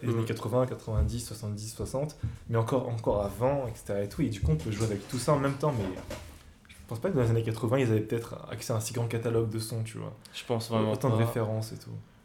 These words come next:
Speaker 2: Puis tout le monde n'avait pas les moyens dans les années quatre-vingts de faire de la musique.
Speaker 1: C'est vrai que maintenant,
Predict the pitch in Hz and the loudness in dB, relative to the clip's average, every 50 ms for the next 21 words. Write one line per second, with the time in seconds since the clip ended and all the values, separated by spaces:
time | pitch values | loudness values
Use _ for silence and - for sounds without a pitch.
0 | _ - - - - - - - - - - - 110 107 107 107 107 - - - | _ -20 -20 -20 -20 -20 -20 -20 -18 -16 -8 -4 -2 0 0 0 -2 -4 -4 0
1 | 127 127 127 127 120 117 107 107 104 - 110 110 113 113 110 110 107 107 107 113 | 2 4 4 6 6 4 4 4 2 2 4 4 6 6 6 4 4 4 2 2
2 | 120 117 104 104 101 104 98 101 98 104 101 - - 98 104 110 135 - - - | 0 0 -2 -2 -2 -2 -4 -2 -4 -6 -6 -6 -6 -4 -4 -4 -6 -6 -12 -20
3 | - - - - - - - - - - 110 107 104 - - 110 104 98 107 104 | -20 -20 -20 -20 -20 -20 -20 -18 -10 -6 -2 -2 -2 0 2 0 2 2 2 2
4 | 104 104 104 101 98 98 110 123 - - - - - - - - - 226 247 247 | 2 2 0 -2 -2 -4 -6 -6 -6 -10 -16 -18 -18 -20 -20 -12 -8 -8 -8 -2
5 | - 147 143 151 175 185 190 196 190 - | 0 2 4 4 4 4 2 0 -2 -4